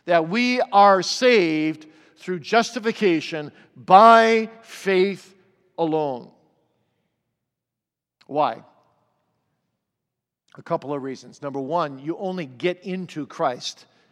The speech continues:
by faith. And faith only gets into you.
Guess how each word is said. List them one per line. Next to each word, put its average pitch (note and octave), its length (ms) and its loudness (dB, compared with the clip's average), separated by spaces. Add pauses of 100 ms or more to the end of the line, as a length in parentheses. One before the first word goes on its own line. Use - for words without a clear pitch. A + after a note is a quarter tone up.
(200)
by B2+ 180 -8
faith. - 360 -20 (2000)
And D#3 100 -14
faith G3 260 -4
only F3 200 -8
gets E3 280 -8
into C3+ 200 -14
you. D3+ 400 -12